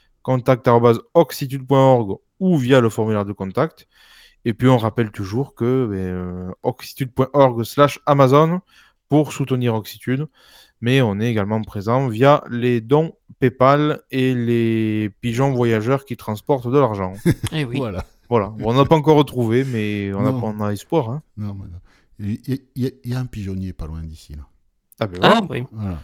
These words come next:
Speaker 1: C'est, c'est un bon
Speaker 3: Bah.
Speaker 1: début.
Speaker 2: C'est ça. Il va falloir que j'aille voir le gars et je
Speaker 3: Il va,
Speaker 2: lui
Speaker 3: va
Speaker 2: explique.
Speaker 3: vérifier peut-être qu'il y a quelque
Speaker 2: Ouais,
Speaker 3: chose.
Speaker 2: peut-être. Peut-être, peut-être qu'il y a des trucs, je vais voir.
Speaker 1: Ouais.
Speaker 2: Bon, après, si j'y vais avec, euh, des raisins blancs, euh...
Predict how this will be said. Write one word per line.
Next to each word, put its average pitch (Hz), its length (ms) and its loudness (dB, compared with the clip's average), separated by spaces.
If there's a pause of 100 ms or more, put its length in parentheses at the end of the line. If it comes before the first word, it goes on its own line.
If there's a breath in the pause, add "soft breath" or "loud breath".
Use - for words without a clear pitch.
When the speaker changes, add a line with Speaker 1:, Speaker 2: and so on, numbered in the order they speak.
(140)
Speaker 1:
C'est, 113 180 -2
c'est 113 140 0
un 113 60 2
bon 160 140 2
Speaker 3:
Bah. 180 60 0
Speaker 1:
début. 127 360 -2
Speaker 2:
C'est - 180 -12
ça. 82 200 -14 (220)
Il 95 40 -14
va 87 40 -12
falloir 98 280 -10
que - 100 -12
j'aille 95 180 -4
voir 95 260 -6
le 92 100 -8
gars 104 260 -8
et 92 180 -10
je 87 240 -10
Speaker 3:
Il 247 60 4
va, 254 100 6
Speaker 2:
lui 220 100 -2
Speaker 3:
va 247 120 6
Speaker 2:
explique. 285 80 4
Speaker 3:
vérifier 175 440 6
peut-être - 360 -2
qu'il 135 120 -14
y - 40 -16
a 110 40 -8
quelque 107 120 -8
Speaker 2:
Ouais, 113 60 -6
Speaker 3:
chose. 165 280 -2
Speaker 2:
peut-être. - 0 - (180)
Peut-être, - 120 -10
peut-être 135 300 -14
qu'il 131 80 -2
y 110 40 -4
a - 20 -8
des 98 60 -6
trucs, 113 320 -8
je 90 100 -12
vais 92 60 -10
voir. - 840 -12
Speaker 1:
Ouais. 135 140 -4
Speaker 2:
Bon, 117 300 2 (200)
après, 110 260 -6
si 120 140 -10
j'y 110 160 -4
vais 117 260 -2
avec, 107 340 -6
euh, 101 260 -6
des 101 140 -8
raisins 104 320 -6
blancs, 107 760 -6
euh... 92 380 -14